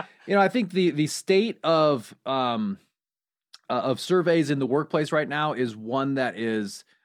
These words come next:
that needs some help. Uh, and some organizations do this really well, right? So I don't know how generalizable those data points we just mentioned are to your organization. However, I think what we can take away is that organizations, by and large,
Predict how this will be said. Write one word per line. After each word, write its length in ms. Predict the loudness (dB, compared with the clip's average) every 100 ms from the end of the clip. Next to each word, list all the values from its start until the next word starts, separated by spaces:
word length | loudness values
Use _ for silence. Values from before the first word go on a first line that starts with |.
| -10
that 160 | -6 -2
needs 260 | 0 -2 -2
some 200 | -2 -2
help. 440 | -2 0 0 -4 -20 -14
Uh, 240 | -8 -6 -4
and 160 | -4
some 140 | -2 0
organizations 520 | 0 0 0 -2 0
do 120 | 0
this 140 | -2 -2
really 120 | -2
well, 240 | -4 -6
right? 280 | -8 -8 -8
So 420 | -4 0 2 2
I 100 | 2
don't 120 | 0 2
know 220 | 2 2
how 260 | 2 0
generalizable 800 | 0 -2 0 2 2 0 0 -2
those 340 | 0 -2 -4 -6
data 240 | -4 -4
points 260 | -4 -6 -4
we 60 |
just 260 | -6 -6 -10 _ -8
mentioned 440 | -4 -4 -4 -4
are 200 | -2 -4
to 140 | -4 -8
your 360 | -4 0 0
organization. 800 | 0 -4 -4 -4 -6 -8 -10 -12 -14 -20 _ _
However, 560 | -2 0 2 2 2 0
I 80 | 0
think 220 | -2 -2
what 100 | -4
we 100 | -4
can 300 | -6 -4 -2
take 240 | -2 -2
away 400 | -2 0 0 0
is 100 | 0
that 140 | -2 -2
organizations, 720 | -2 -2 0 0 0 -2 -2
by 220 | 0 0
and 100 | 0
large, 460 | 0 0 -2 -4